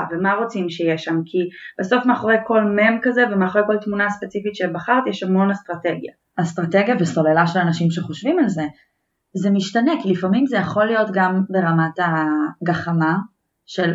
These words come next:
Speaker 2: אוקיי, יש לנו ויז'ן, בא לנו לצלם עכשיו דוגמנית מאוד גדולה על רקעים צבעוניים שיהיה כיפי, בוא נרוץ על זה, יומיים אחרי זה זה קורה. ולפעמים זה יכול להיות סתם, למשל עכשיו,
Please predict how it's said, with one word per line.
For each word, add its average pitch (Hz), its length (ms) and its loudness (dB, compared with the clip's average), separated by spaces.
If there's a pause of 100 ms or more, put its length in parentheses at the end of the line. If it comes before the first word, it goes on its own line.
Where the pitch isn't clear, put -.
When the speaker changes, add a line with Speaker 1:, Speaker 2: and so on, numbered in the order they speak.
(100)
Speaker 2:
אוקיי, 226 580 0
יש 196 200 0
לנו 196 240 0
ויז'ן, 214 480 2 (160)
בא 185 120 4
לנו 208 160 0
לצלם 180 500 0
עכשיו 196 240 -2 (220)
דוגמנית 180 400 -2
מאוד 180 200 0
גדולה 180 280 0
על 180 180 4
רקעים 175 340 0
צבעוניים 175 500 2
שיהיה 160 260 -2
כיפי, 254 520 -2 (320)
בוא 190 140 0
נרוץ 175 340 0
על 160 100 0
זה, 151 120 -4
יומיים 170 340 0
אחרי 165 180 -4
זה 156 80 -6
זה 160 140 -8
קורה. 147 220 -12 (560)
ולפעמים 233 480 4
זה 196 120 2
יכול 196 220 0
להיות 220 180 0
סתם, 240 320 0
למשל 185 260 2
עכשיו, 170 480 2